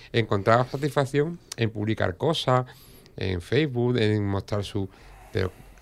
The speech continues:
hay tal grado de, de, de, de, de memez que se requiere hacerse un poco fuerte y la gente se está asociando. Hay cada vez más gente atreviéndose a escribir,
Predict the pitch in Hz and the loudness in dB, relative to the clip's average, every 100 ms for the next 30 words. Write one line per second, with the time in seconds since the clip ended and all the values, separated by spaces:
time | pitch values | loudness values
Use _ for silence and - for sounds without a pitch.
0 | - - - 107 101 117 131 151 120 95 | -20 -18 -4 -4 2 4 4 4 4 4
1 | 90 90 90 87 90 85 82 87 87 87 | 2 0 -2 -4 -6 -8 -10 -10 -10 -12
2 | - - - - - - 98 98 95 104 | -16 -20 -20 -20 -20 -10 -2 0 2 0
3 | 156 - - - - - _ - - - | -2 -6 -20 -20 -20 -20 _ -20 -20 0
4 | 113 107 110 98 101 - 101 123 147 143 | 0 4 2 2 -2 2 4 4 4 2
5 | 139 147 131 139 131 - 135 143 143 110 | 0 0 2 4 4 4 4 4 4 4
6 | 120 139 131 160 147 - 87 110 104 82 | 4 2 4 2 2 -2 2 2 4 0
7 | 76 - - - - - 107 101 101 101 | -4 -12 -20 -16 -10 -4 0 0 0 -2
8 | 98 98 101 - 98 - 95 95 98 95 | 0 0 0 0 -2 0 0 0 0 -2
9 | - 98 - 95 135 127 | -2 -4 0 2 2 0